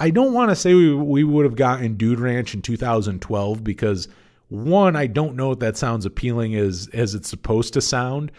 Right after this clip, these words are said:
And number two, I don't know how accurate that is. What I'm saying is I think we would get something that sounded like Blink in two thousand twelve. Like, like,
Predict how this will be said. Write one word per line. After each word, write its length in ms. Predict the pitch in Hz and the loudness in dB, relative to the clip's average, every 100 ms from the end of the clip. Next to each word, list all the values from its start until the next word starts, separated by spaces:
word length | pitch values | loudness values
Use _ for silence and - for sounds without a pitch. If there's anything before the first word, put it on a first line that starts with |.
| - _ | -20 _
And 140 | - 156 | -4 0
number 200 | 180 160 | 2 2
two, 300 | - 180 147 | 2 4 4
I 60 | |
don't 400 | 131 139 139 117 | 2 -2 -4 -6
know 320 | 113 117 120 104 | 0 4 4 2
how 240 | 113 104 | 0 -2
accurate 600 | 101 107 - 131 135 127 | -6 -8 -4 0 0 0
that 220 | 117 117 127 | -4 -2 2
is. 280 | 135 139 - - _ | 2 2 -6 -20 _
What 140 | 151 160 | -2 0
I'm 120 | 151 | 0
saying 400 | - 180 175 156 | -2 0 0 0
is 160 | 139 | 2
I 80 | 123 | 0
think 260 | 117 180 180 | 0 -2 2
we 140 | 180 | 2
would 160 | 139 117 | 2 2
get 200 | 143 139 | 2 2
something 720 | - 127 120 - 127 110 107 - | -4 -4 -6 -6 -4 -4 -8 -12
that 140 | - 123 | -10 -2
sounded 320 | 220 240 196 | 0 4 4
like 320 | 160 131 101 | 4 2 -2
Blink 480 | 120 143 123 110 - _ _ | -2 0 -2 -6 -16 _ _
in 100 | 139 | -6
two 160 | - 165 | 0 2
thousand 360 | 147 131 101 95 | 4 4 2 2
twelve. 280 | 139 104 | 2 2
Like, 220 | 98 107 - - _ - | 2 0 -2 -20 _ -6
like, 260 | 131 123 | -2 -2